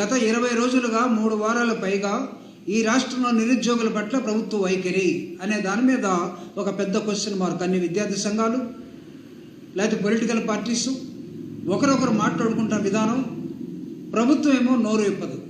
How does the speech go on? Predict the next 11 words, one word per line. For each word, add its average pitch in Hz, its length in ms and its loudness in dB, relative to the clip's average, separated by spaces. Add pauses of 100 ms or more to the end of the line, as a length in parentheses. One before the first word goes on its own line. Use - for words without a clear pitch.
(1120)
ఎడ్యుకేషన్ 254 500 2
మినిస్టర్గా 240 400 2
ఉన్నటువంటి 214 380 -2
మంత్రి 196 680 0 (280)
ఒక 175 140 -4
మాట 214 240 0
మాట్లాడతాడు, 214 640 0 (720)
వాళ్ళ 185 180 0
నాన్న 190 380 4
ఇంకొక 226 300 2
మాట 208 200 0